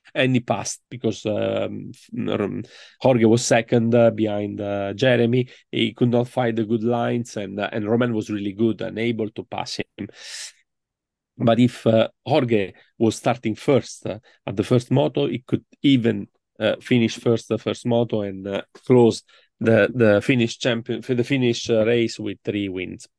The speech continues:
So his ride is absolutely not conservative.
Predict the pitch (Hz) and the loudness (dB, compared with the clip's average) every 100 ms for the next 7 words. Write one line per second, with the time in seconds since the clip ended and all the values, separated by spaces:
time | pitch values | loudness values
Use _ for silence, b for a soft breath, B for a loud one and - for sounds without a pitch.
0 | _ _ _ _ _ _ - 156 135 B | _ _ _ _ _ _ 0 0 0 B
1 | B B 151 151 - 135 151 156 123 110 | B B 4 4 4 4 4 4 2 2
2 | 120 - - 120 131 120 104 107 135 135 | 2 0 0 0 0 -2 -2 0 -2 -2
3 | _ 113 - 101 87 73 - 87 95 92 | _ -10 -4 -2 -2 _ -14 -8 -6 -4
4 | 90 | -6